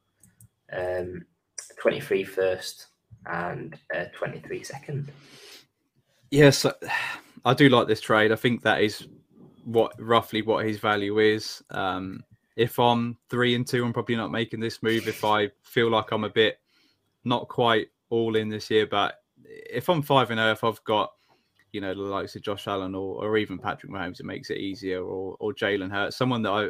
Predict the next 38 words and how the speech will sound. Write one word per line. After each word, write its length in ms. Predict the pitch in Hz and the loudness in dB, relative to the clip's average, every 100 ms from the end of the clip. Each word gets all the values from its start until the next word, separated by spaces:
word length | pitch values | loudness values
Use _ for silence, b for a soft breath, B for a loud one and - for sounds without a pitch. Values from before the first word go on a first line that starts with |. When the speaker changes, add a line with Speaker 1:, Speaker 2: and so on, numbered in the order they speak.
| - | -4
Speaker 2:
I 40 | |
can 160 | 110 107 | -6 -2
really 160 | 104 101 | -2 -2
believe 400 | 101 101 98 101 | -4 -4 -4 -6
that 140 | 87 | -10
can 120 | 107 | -10
take 220 | - 101 | -6 -6
me 100 | - | -6
to 120 | - 104 | -10 -10
a 40 | |
championship, 640 | - 101 - 101 - 98 | -8 -8 -10 -8 -4 -4
then 240 | - 104 104 _ b b b | -4 -6 -6 _ b b b
I'm 80 | 131 | 2
happy 240 | 151 180 147 | 4 4 0
to 80 | |
pay 180 | - 120 | 4 4
a 40 | 131 | 6
first 300 | 110 101 107 | 2 0 -2
and 60 | |
a 40 | 104 | -4
second 420 | 107 101 98 101 | -4 -6 -10 -6
for, 260 | 107 98 - | -2 -2 -2
for 120 | - | -6
Travis 360 | 107 104 98 - | -2 -2 -2 -6
Kelce. 580 | 101 98 - 95 95 90 _ _ _ _ _ _ - _ - | -4 -4 -4 -6 -6 -8 _ _ _ _ _ _ -20 _ -4
I 60 | 113 | -2
think 200 | 147 135 | 2 0
you're 100 | 113 | 4
gonna 200 | 117 113 | 4 6
get 200 | 113 - | 4 4
two 140 | 120 | 2
or 40 | 113 | 2
three 300 | 117 113 - | 2 0 -2
good 160 | 113 | -4
years 260 | 107 107 107 | 0 2 2
out 120 | 101 | 0
of 80 | - | -2
Kelce 560 | 113 104 101 101 101 | -4 -4 -2 -2 -4